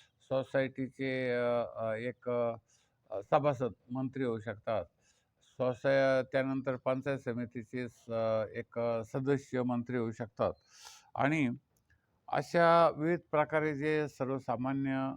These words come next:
अ, तळागाळामध्ये जर तुम्ही काम करीत राहिले आणि लोकांना ते काम जर पटलं तर तुम्ही,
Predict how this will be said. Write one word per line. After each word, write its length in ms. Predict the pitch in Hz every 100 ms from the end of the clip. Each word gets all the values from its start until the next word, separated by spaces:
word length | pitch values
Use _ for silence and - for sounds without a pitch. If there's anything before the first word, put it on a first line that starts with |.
| -
अ, 400 | 117 113 113 110 -
तळागाळामध्ये 800 | 127 131 131 131 131 131 131 151
जर 120 | 151
तुम्ही 300 | 151 147 135 123
काम 200 | 113 117
करीत 300 | 120 113 117
राहिले 360 | 120 120 101 104 _ _ _ _ -
आणि 400 | 117 131 135 131
लोकांना 380 | 131 143 139 135
ते 200 | - 127
काम 260 | - 123 127
जर 140 | 127
पटलं 460 | 120 - 127 120 104
तर 220 | - 135
तुम्ही, 400 | 131 139 131 135